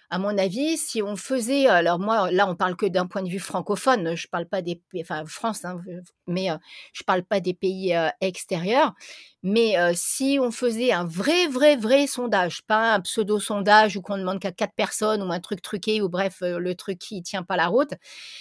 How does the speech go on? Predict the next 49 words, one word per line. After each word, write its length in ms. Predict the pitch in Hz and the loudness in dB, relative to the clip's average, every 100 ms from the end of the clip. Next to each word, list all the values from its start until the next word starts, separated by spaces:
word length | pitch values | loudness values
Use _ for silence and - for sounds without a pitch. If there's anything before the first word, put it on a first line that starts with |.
| - | -10
Mais 160 | 190 196 | -2 -2
si 180 | - 294 | 0 0
on 80 | 285 | 2
demandait 420 | 285 294 285 269 | 2 4 2 2
vraiment 420 | 240 254 254 233 | 2 0 2 2
à 120 | 170 | 0
cent 240 | 170 - 294 | 0 0 0
pour 180 | 302 | -2
cent 160 | - 294 | -4 -2
des 100 | 254 | 0
personnes 360 | 254 247 269 240 | 0 0 -2 -2
qui 100 | 190 | -4
sont 180 | 233 214 | -6 -6
salariées : « 720 | - 262 262 254 269 247 - _ - - _ | 0 2 4 2 2 0 -2 _ -20 -20 _
Est-ce 220 | 208 226 - | 0 0 0
que 140 | 269 | 0
vous 240 | 233 247 226 | 0 2 2
êtes 220 | 214 - _ - | 2 0 _ 4
heureuse 400 | 277 269 277 247 | 6 8 4 4
le 80 | 247 | 0
matin 320 | 247 240 247 | 0 -2 -4
de 60 | 214 | -4
vous 120 | 240 | 4
lever ? 480 | 247 240 262 226 175 | 6 6 4 2 2
Est-ce 160 | 175 | -2
que 80 | - | -4
vous 140 | 190 180 | -2 -2
êtes 180 | 175 _ | -2 _
heureuse 320 | 269 277 262 | 2 2 2
dans 120 | 233 220 | 0 -4
votre 160 | 226 | -4
bi-, 200 | 196 233 | -4 -6
dans 180 | 175 190 | -4 -2
votre, 280 | 196 202 - 156 | -4 -4 0 0
heu, 40 | |
dans 160 | 160 160 | -2 -6
votre 200 | 165 156 - | -8 -12 2
place, 340 | 269 240 - | 4 4 0
dans 100 | 170 | -6
votre 160 | 170 165 | -6 -6
business, 320 | 208 214 233 | -8 -6 -6
enfin 200 | 185 156 | -4 -6
pas 160 | 170 160 | -6 -8
business, 380 | 175 208 190 - - - - - | -6 -4 -6 -6 -18 -20 -14 -6
dans 100 | 180 | -2
votre 240 | 175 - | -4 -4
place 260 | 226 208 175 | -2 -2 -2
de 100 | 165 | -6
salarié ? » 640 | - 208 165 175 247 | -2 -2 -2 0 -2